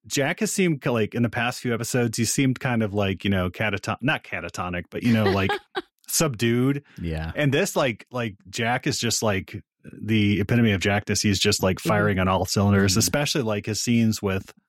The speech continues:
Speaker 1: with Thor, you know, where Thor is being very cagey about what the humans should do,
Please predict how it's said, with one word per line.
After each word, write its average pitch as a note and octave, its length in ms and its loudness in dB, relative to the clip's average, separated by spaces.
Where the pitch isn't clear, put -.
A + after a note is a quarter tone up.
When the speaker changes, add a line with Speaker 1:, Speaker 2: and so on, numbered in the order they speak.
Speaker 1:
with - 160 2
Thor, G2+ 500 2
you G#2+ 120 4
know, F#2+ 120 4
where F#2+ 140 4
Thor A#2 240 2
is G2+ 100 0
being G#2 240 2
very G#2 260 2
cagey G#2 520 2
about F#2+ 320 2
what G2+ 160 0
the G2 80 0
humans F#2+ 340 4
should G2 220 0
do, G2+ 380 4